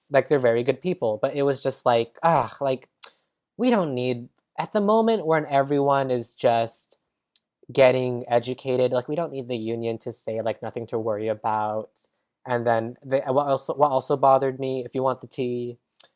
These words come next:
uh, maybe it's not really tea, but <laughs> they were, they met with the Senate committee that introduced the bill, because, like, the committee has to introduce the bill for it to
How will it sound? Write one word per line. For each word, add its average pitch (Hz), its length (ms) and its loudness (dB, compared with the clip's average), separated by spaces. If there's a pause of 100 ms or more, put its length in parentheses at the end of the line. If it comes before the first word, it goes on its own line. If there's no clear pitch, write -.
(120)
uh, 123 160 0
maybe 139 240 2
it's 131 140 -2
not 127 100 -2
really 120 220 -4
tea, 120 420 -2 (460)
but 123 360 4 (240)
<laughs> 175 560 4 (1500)
they 156 360 4
were, 160 460 6 (240)
they 160 540 2
met 143 720 0
with 139 340 0
the 127 300 2
Senate 135 580 -4
committee 123 460 -2
that 123 260 -2 (160)
introduced 120 600 -4
the 120 80 2
bill, 110 420 0
because, 127 180 -2
like, 123 120 -2
the 127 80 -4
committee 117 320 -4
has 117 160 -8
to 127 80 -10
introduce 117 380 -10
the 123 120 -6
bill 113 260 2
for 117 140 -4
it 113 120 -4
to 127 120 -12